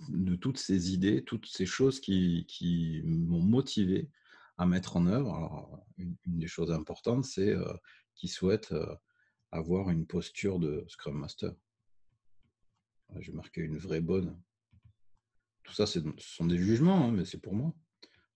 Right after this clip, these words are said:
Un vrai, avoir une vraie bonne posture. Alors, je vais marquer S M. Une posture S M, ça fait bizarre, mais alors, je vais marquer Scrum Master.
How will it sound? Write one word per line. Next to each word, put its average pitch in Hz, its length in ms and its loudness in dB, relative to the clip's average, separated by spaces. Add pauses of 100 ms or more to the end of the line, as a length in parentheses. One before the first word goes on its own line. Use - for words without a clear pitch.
Un 80 60 -10
vrai, 90 340 -6 (120)
avoir 95 260 -6
une 80 160 -6
vraie 82 180 -4
bonne 101 320 -2
posture. - 460 -12 (1900)
Alors, 82 160 -14
je 82 60 -10
vais 80 60 -6
marquer 78 260 -6
S 80 200 -4
M. 98 220 -2
Une 78 100 -6
posture - 360 -6
S - 160 -8
M, 107 100 -4
ça - 120 -10
fait - 140 -10
bizarre, 110 380 -4
mais 85 140 -8 (1800)
alors, 92 140 -6
je 80 80 -14
vais 80 60 -8
marquer - 240 -16
Scrum - 300 -12
Master. - 300 -10